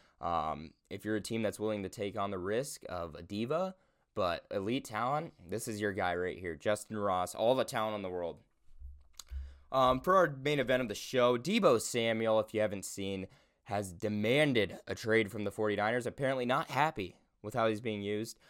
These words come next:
Um, I got my top destinations for Deebo Samuel, top four destinations, and if, if the forty-niners go ahead and trade him. They said they're not gonna trade him,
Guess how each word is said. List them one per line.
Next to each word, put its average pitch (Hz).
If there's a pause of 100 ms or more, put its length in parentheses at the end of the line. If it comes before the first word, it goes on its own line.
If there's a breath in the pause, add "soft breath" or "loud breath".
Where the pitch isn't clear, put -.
(180 soft breath)
Um, 113
I 151
got 220
my 180
top 175
destinations 143
for 120
Deebo 127
Samuel, 123
top 127
four 120 (500 soft breath)
destinations, 110
and 95
if, -
if 101
the 98 (140)
forty-niners 104
go 104
ahead 95
and 95
trade 127
him. 131
They 95
said 151
they're 156
not 147
gonna 135
trade 127
him, 127